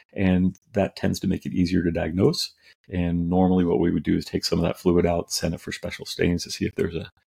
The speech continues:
any bad cells in there. I've seen a few patients with seromas around their implants that showed up, you know, years later, almost always textured, but almost always someone working out really hard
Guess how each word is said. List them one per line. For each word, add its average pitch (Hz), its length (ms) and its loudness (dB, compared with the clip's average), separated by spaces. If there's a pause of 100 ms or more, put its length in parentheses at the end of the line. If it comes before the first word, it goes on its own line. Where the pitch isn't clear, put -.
any 82 240 -4 (160)
bad 82 220 -2
cells 87 340 -4
in 92 140 -6
there. 82 180 -8 (920)
I've 95 220 0
seen - 380 0
a 110 40 2
few 131 180 2
patients 117 380 0
with 107 140 0
seromas 104 560 2
around 98 220 2
their 92 140 0
implants 95 500 -2
that - 100 -6
showed 95 200 4
up, 92 180 0 (100)
you 87 100 -4
know, 90 60 -4
years 92 320 4
later, 92 400 0 (440)
almost 113 360 2
always 110 260 4
textured, 104 540 -2 (300)
but 92 120 -2
almost 107 280 2
always 98 260 4
someone 95 240 -2
working 95 320 0
out 90 160 0
really 90 240 2
hard 107 480 -2